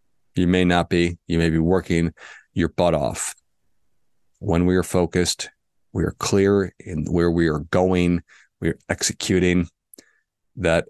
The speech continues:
is the recipe for success and will help you get to eventually financial peace of mind, which will eventually position you to pursue financial prosperity. Uh, thrilled to help however I can.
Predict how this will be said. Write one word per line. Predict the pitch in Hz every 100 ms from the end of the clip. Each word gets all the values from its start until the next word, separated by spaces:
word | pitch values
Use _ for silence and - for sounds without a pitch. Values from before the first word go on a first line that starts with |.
| _
is | 92 82 80
the | 80
recipe | 87 87 - 85
for | - - 98 92 82 80 - _ _
success | - - - - 80 78 - - -
and | 82 80 78
will | 78
help | 87 85
you | 82 78
get | - -
to | - 71 80 _ _ _ -
eventually | 90 87 - 82
financial | - 82 82 - 78
peace | - 82
of | 80
mind, | 80 - - - _
which | 95 82
will | - 80
eventually | 82 95 - 92 90 _ - _ -
position | 90 85 87 82
you | 95 87 82
to | - - 82 80 64 _
pursue | 82 - -
financial | 82 85 78 76 -
prosperity. | - 78 - - 80 - - - _ _ - - - - - _ _ _ -
Uh, | 95 92
thrilled | - 117 117
to | 117
help | 113 117 120
however | 101 101 104 104
I | 98 101
can. | - 113 110 113 120